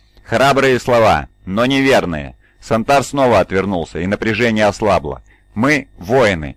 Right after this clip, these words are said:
и когда война закончится, нам придется найти новые профессии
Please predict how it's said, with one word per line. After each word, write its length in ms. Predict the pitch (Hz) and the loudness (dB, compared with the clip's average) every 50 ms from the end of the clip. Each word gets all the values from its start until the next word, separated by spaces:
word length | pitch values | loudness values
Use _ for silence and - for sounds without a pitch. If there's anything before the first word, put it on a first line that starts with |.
| _ _ | _ _
и 80 | 98 101 | -10 -2
когда 340 | - 127 123 123 135 135 | -2 -2 0 2 4 4
война 300 | 135 131 131 131 135 131 | 4 4 4 4 2 0
закончится, 680 | 117 131 127 - - 139 139 127 - 107 - - - 80 | 0 0 -2 0 0 -2 -2 -2 -4 -6 -10 -10 -10 -6
нам 160 | 85 104 107 | -4 -4 -2
придется 440 | - 117 127 135 143 139 123 - 120 | -2 -4 -2 0 0 -2 -2 -2 -4
найти 300 | 120 123 127 117 - 127 | -2 -2 -2 -2 -2 -4
новые 320 | 131 131 127 123 120 113 | 0 0 0 2 2 0
профессии 720 | 101 - 123 120 110 - 123 110 92 - - - 76 69 65 | 0 0 -2 -2 -2 -2 -4 -4 -4 -4 -8 -12 -14 -14 -14